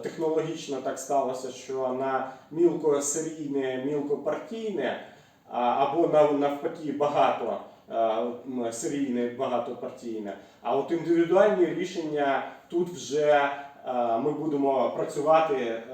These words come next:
в кожному конкрет-, конкретному випадку я буду долучатись. Тому що,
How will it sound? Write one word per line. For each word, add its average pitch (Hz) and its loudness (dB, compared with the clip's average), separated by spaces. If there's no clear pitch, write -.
в - -6
кожному 143 0
конкрет-, 139 -2
конкретному 143 -2
випадку 151 -2
я 143 2
буду 143 -2
долучатись. 143 -2
Тому 120 -8
що, 139 0